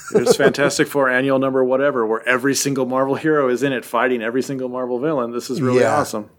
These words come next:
Speaker 1: Avengers
Speaker 2: Yeah.
Speaker 1: Annual three. Bobby, did you love Avengers Annual, I mean, Fantastic Four Annual three?
Speaker 2: Yeah,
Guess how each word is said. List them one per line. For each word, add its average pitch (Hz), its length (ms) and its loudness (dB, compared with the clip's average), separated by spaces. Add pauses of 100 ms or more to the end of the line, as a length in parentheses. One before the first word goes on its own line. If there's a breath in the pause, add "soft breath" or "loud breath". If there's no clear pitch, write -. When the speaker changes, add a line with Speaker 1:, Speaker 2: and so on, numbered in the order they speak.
(120)
Speaker 1:
Avengers 127 440 4
Speaker 2:
Yeah. 127 80 4
Speaker 1:
Annual 123 240 2
three. 131 180 2
Bobby, 143 380 2
did 127 160 -2
you 127 60 2
love 127 140 2
Avengers 131 380 0
Annual, 131 340 0
I 135 100 2
mean, 131 120 -2 (240 loud breath)
Fantastic 135 400 0
Four 131 180 2
Annual 127 220 0
three? 131 400 0 (360 soft breath)
Speaker 2:
Yeah, 92 320 -2